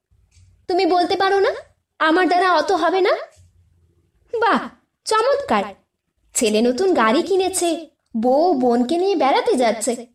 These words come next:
আমি কি তাদের সাধে বাধা দিতে যাব? তবে আর কি, মরো খেটে। এই তোমার প্রশ্রয়ে এত ইয়ে হয়ে উঠেছে সব, মরো। প্রশ্রয় আবার কি? দেবারতী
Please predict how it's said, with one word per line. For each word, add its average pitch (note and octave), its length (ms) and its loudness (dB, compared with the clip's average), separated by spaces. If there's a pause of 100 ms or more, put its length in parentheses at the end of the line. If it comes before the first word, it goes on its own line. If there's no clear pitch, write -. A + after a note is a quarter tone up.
(500)
আমি E4+ 220 2
কি G#4+ 100 -2
তাদের G#4 260 0
সাধে E4+ 380 0
বাধা B3 320 0
দিতে G4 220 0
যাব? A#4 420 0 (1400)
তবে G4+ 300 2
আর B3 100 2 (100)
কি, - 80 -14 (420)
মরো A3 260 2
খেটে। G4+ 280 0 (1120)
এই C#4+ 180 0
তোমার F#4 360 0
প্রশ্রয়ে F#4 460 0
এত C#4 300 0 (280)
ইয়ে D#4 260 2
হয়ে F#4 260 0
উঠেছে C4 320 -2
সব, - 220 -6 (440)
মরো। D#4+ 280 2 (1600)
প্রশ্রয় A#4+ 500 0
আবার A#3 200 0
কি? - 340 -12 (1300)
দেবারতী G3 440 0